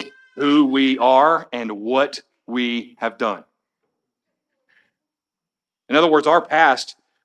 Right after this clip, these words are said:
does not define us. Your present circumstances, my present circumstances, do not define us. Rather, our future is secure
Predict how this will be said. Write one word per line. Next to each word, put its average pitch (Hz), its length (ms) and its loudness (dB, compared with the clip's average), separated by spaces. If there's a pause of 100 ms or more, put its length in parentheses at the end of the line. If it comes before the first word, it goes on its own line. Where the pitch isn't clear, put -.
(100)
does 147 200 0
not 127 300 -4 (280)
define 160 420 -2
us. - 640 -10 (1160)
Your 170 180 4
present 175 520 0
circumstances, 139 1000 -2
my 160 200 2
present 156 420 -2
circumstances, 139 760 -2 (420)
do 180 240 -4
not 151 360 2 (240)
define 175 520 -2
us. 131 280 -2
Rather, 160 260 2
our 160 200 4
future 185 460 -6
is 151 240 -6
secure 160 720 0